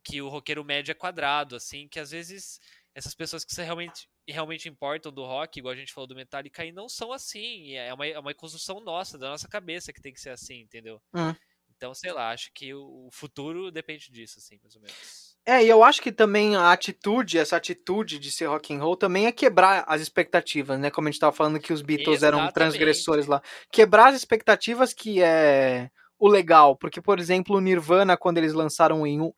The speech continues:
Speaker 2: em Útero, eu vi uma entrevista, agora eu não lembro se foi com, com o Dave Grohl ou com o Christian Novoselic, mas um deles tava falando que quando eles mostraram o Em Útero pra, pra gravadora ou pra sei lá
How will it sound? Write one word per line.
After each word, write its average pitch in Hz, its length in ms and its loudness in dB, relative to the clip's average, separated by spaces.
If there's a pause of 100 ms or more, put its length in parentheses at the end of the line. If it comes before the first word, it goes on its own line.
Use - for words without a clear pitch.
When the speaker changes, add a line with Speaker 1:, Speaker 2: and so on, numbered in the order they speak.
Speaker 2:
em 151 160 -6
Útero, 156 480 4 (580)
eu - 180 -6
vi 175 100 2
uma 220 120 6
entrevista, 208 520 2
agora 202 200 2
eu 240 40 -2
não 233 100 2
lembro 208 220 0
se - 60 -10
foi 170 160 -2
com, 139 580 -2 (440)
com - 140 -8
o 147 40 -4
Dave 147 260 2
Grohl 151 280 4
ou 165 60 -2
com 170 220 -6
o 156 500 -6 (240)
Christian 156 400 -2
Novoselic, 143 580 0
mas 147 180 0
um 175 100 -2
deles 175 260 0
tava 180 200 2
falando 175 460 0 (560)
que 190 120 -10
quando 208 220 4
eles 196 200 2
mostraram 175 720 6
o 165 60 0
Em 160 160 0
Útero 156 500 4 (520)
pra, 143 500 8
pra 143 140 2
gravadora 147 800 6
ou 127 140 -2
pra 131 200 -4
sei 147 160 -4
lá 139 360 6